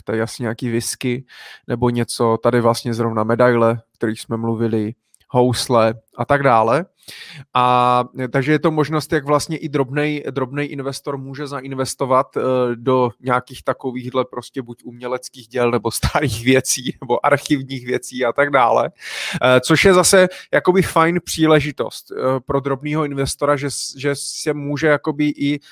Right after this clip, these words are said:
sám s pár korunama vlastně tady toho účastnit. Ale jsme zase, eh, jsme zase, eh, u té otázky, proč vlastně bych to měl dělat? Co, co vlastně zatím teda jakoby má být? Proč já si teda koupím ten obraz, nebo to víno, nebo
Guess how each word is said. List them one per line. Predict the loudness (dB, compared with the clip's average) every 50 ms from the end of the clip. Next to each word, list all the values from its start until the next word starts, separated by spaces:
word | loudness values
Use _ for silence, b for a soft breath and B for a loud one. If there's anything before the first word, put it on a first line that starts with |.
| b -8
sám | -2 2 4 4 4 2 0
s | -2 -2
pár | 2 4 4 4 4
korunama | 2 2 2 2 4 2 0 -2 -2 0
vlastně | 0 -2 -2 -4 -6 -8 -6
tady | -4 -2 -2 -2
toho | -2 -2 -2 -2 -2
účastnit. | -4 -4 -4 -4 -4 -4 -8 -12 -14 -18 -20 -20 _ _ B B B B B B B -2 0
Ale | 2 2 4
jsme | 2 0 0 0 2
zase, | 2 2 2 2 2 4 4 4 2 2 0
eh, | 2 2 4 4 2 0 -2
jsme | -6 -8 -4 -4 -2
zase, | -2 -2 -2 -2 -2 -2 0 0 2 2 0
eh, | -2 -2 -2 -2 0 0 0 -2
u | -4 -8
té | -8 -8 -10 -8 -8
otázky, | -6 -2 0 2 2 2 0 -4 -8 -8 -6 -6 -4 -6 -6 -10 -14 B B B B B B B B B B _
proč | -2 -2 -2 0 0
vlastně | 0 0 0 -2 -4
bych | -4 -4 -2
to | -2 -2
měl | 0 0 -2 0
dělat? | 2 2 2 2 0 -2 -6 -14 -20 _ _ _ _ _ _ _ _ -20 -16 -14 -10
Co, | -6 -2 0 0
co | -2 -2 0 0 2 4
vlastně | 4 4 2 2 0 -2 0
zatím | 0 -2 -2 -4 -8 -8 -8
teda | -4 -2 0 0
jakoby | 0 -2 -2 -4 -8 -8 -6 -4
má | -2 -2 -2 -2
být? | -2 -4 -6 -4 -2
Proč | 0 0 2 4
já | 4 4 4
si | 4 0 2
teda | 2 2 2 2 2
koupím | 2 0 -2 -2 -4 -6 -8 -6 -6
ten | -6 -8 -6 -6
obraz, | -6 -6 -4 -2 -2 -4 -4 -4
nebo | -4 -2 -2 -2 0
to | 0 0
víno, | 0 0 -4 -4 -2 0 0 0 0
nebo | 0 0 2 2 2